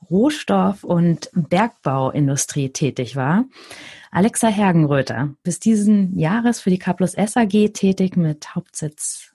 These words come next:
Unternehmenssitz in Kassel. Und sie hat hier unterschiedlichste leitende Positionen begleitet, von der Unternehmensentwicklung über die Führung eines kompletten ausländischen Standortes in Chile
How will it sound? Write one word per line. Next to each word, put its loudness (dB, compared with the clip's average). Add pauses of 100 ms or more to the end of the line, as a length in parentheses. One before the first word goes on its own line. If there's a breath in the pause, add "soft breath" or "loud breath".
(140)
Unternehmenssitz -4
in -2
Kassel. 0 (600 loud breath)
Und 2
sie -2
hat -4
hier 2 (140)
unterschiedlichste -2
leitende 0
Positionen 2
begleitet, -4
von 0
der 0
Unternehmensentwicklung 2 (600 loud breath)
über 2
die 0 (160)
Führung -2
eines 0
kompletten 2
ausländischen 0
Standortes -2
in -2
Chile 2